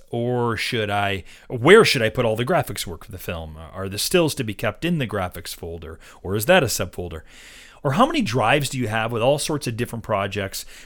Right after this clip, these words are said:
with file systems that are all completely different from one another? This one, this is the absolute worst <laughs> nightmare ever. Whenever,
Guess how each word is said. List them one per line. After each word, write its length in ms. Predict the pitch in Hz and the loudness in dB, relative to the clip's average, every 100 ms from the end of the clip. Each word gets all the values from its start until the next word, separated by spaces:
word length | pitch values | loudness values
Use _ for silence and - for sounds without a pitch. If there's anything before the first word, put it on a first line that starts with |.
| - | -4
with 200 | 120 - | -4 -2
file 320 | 135 139 147 | 2 4 4
systems 500 | - 131 - 120 104 | 2 -4 -4 -6 -6
that 140 | 110 | -2
are 100 | 117 | 0
all 140 | 113 110 | 0 -4
completely 760 | - 113 - - 160 151 160 | -8 -10 -10 -8 -4 -2 -2
different 380 | 113 113 107 92 | -2 -4 -6 -12
from 180 | - 87 | -10 -8
one 140 | 90 | -8
another? 440 | 82 80 76 71 - _ _ _ | -8 -10 -12 -16 -20 _ _ _
This 320 | 110 156 180 | 2 4 4
one, 260 | 180 190 180 - - | 2 0 0 -4 -4
this 140 | 147 175 | -2 0
is 140 | 147 | 0
the 140 | 135 - | 0 -2
absolute 460 | 117 131 135 135 | -2 -2 -2 -4
worst 340 | 107 127 123 127 | -2 0 0 0
<laughs> 0 | |
nightmare 460 | 101 117 113 98 | 2 2 0 0
ever. 240 | 110 107 110 | 0 0 -2
Whenever, 440 | 101 117 131 139 | -2 -2 -2 -2